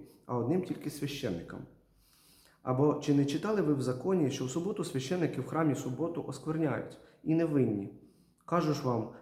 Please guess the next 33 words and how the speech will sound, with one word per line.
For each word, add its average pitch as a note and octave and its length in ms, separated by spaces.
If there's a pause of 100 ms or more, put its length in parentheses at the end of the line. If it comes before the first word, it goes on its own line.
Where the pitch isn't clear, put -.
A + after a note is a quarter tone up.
що D#3 160
тут G#3+ 300
той, E3 380
хто - 220
більший C#3+ 380
за C3+ 120
храм. A2 460
Якщо A#2+ 300
б B2 100
ви A#2 60
знали, B2+ 280
що A#2+ 160
значить: C3 380
«Милості C3 400
хочу, B2+ 280
а A#2 40
не A#2 120
жертви», C#3+ 400 (280)
то D3+ 100
не D3 120
осудили C3+ 540
б A#2+ 80
невинних, B2+ 580
бо - 120
Син E3 220
Людський A2+ 460 (240)
є A2+ 120
господарем G#2+ 640
суботи. G2+ 520 (1200)
І A#2 60
переходимо A2 480
до G2+ 100
послання. F2+ 440